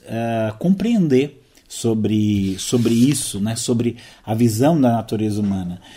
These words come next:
Eu gosto de uma frase do A W Tozer em que ele diz que toda questão ela no,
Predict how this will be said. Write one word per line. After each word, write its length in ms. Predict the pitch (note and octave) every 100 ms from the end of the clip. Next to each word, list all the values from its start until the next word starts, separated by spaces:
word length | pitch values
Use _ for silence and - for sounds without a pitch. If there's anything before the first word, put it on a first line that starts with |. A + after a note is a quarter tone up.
| - - -
Eu 100 | G#2
gosto 340 | A2+ C3 B2+
de 60 | B2
uma 180 | C3+ B2
frase 540 | B2 A#2+ A#2+ A#2+ A2
do 340 | G#2+ G#2+ G2+ G2+
A 80 |
W 320 | G2+ G#2 G2+ G#2
Tozer 480 | - B2 B2+ A2+
em 80 | A2
que 160 | G#2+ A#2+
ele 160 | A2+
diz 380 | G2 G#2+ C#3 -
que 100 | -
toda 380 | - - A3 G#3
questão 520 | D#3 C3 - C3+ D3
ela 140 | D3+ D3+
no, 240 | D#3